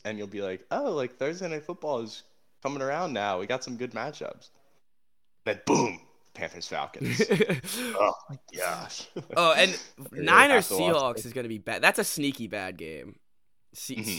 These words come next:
Speaker 2: Seahawks, Niners, 'cause
Speaker 1: That's, that's
Speaker 2: I
Speaker 1: a
Speaker 2: feel
Speaker 1: game
Speaker 2: like
Speaker 1: that the
Speaker 2: both those
Speaker 1: Seahawks
Speaker 2: teams
Speaker 1: will win.
Speaker 2: I feel like both those teams are bad.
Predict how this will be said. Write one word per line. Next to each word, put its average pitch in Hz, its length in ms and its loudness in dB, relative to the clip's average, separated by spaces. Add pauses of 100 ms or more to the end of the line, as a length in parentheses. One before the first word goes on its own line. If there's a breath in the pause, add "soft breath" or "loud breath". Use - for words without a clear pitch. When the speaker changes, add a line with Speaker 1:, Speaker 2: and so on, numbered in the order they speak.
Speaker 2:
Seahawks, 117 240 -4
Niners, 110 420 -8
'cause 143 180 -2
Speaker 1:
That's, 139 340 4
that's 123 200 6
Speaker 2:
I 175 40 8
Speaker 1:
a - 40 6
Speaker 2:
feel - 140 2
Speaker 1:
game 123 100 4
Speaker 2:
like 117 100 -2
Speaker 1:
that - 40 -8
the - 40 0
Speaker 2:
both 196 100 4
those - 80 0
Speaker 1:
Seahawks 90 160 2
Speaker 2:
teams 95 120 -10
Speaker 1:
will 82 80 -6
win. 78 260 -6 (480)
Speaker 2:
I 202 80 4
feel 403 160 0
like 370 80 2
both 226 140 2
those 339 140 -4
teams 131 220 -6
are 113 40 -12
bad. 85 320 -12